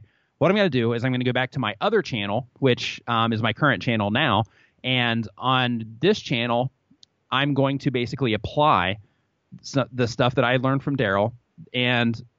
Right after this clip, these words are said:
all the study that I've done from, you know, working with him on that channel and, you know, the, just the, the load of information that he had given me.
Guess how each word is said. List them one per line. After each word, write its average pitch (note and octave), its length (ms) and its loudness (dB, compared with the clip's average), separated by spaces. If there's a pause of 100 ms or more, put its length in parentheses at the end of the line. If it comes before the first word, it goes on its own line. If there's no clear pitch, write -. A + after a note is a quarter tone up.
all B2+ 160 4
the A#2+ 160 2
study C#3 400 -2
that B2 100 0
I've A2 280 -2
done A2+ 240 0
from, A2 240 -2
you A2 80 0
know, G#2 80 0
working A2 320 -2
with G#2+ 100 0
him G#2+ 300 2
on G2+ 240 2
that G#2 180 0
channel G#2+ 380 0
and, G2 280 -4
you G#2+ 80 4
know, F#2+ 120 2
the, F#2+ 240 0 (100)
just B2+ 160 0
the, G2 180 -2 (220)
the G2 240 -2 (140)
load C3+ 580 4
of A2 220 -6
information A#2 460 -2
that F#2+ 60 -4
he G#2 60 -8
had F#2+ 140 -8
given F#2+ 180 -4
me. A2 160 -2